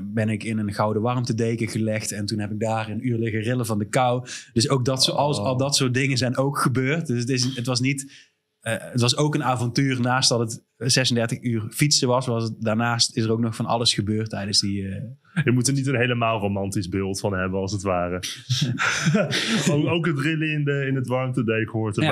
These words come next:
Speaker 1: Ja, pieken
Speaker 3: ja.
Speaker 1: en dalen. Ja, het was, het was wel, eh, ja, en, en voor mij, eh, ehm,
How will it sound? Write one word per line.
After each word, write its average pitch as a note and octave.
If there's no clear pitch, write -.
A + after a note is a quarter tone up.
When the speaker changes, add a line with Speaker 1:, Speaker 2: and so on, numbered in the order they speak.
Speaker 1:
Ja, G#2
pieken D#3
Speaker 3:
ja. C#3
Speaker 1:
en B2+
dalen. C3+
Ja, B2+
het G#2+
was, B2+
het B2+
was C3
wel, C#3+
eh, G#2+
ja, A#2
en, B2
en C3
voor C3
mij, C#3
eh, A2+
ehm, A2+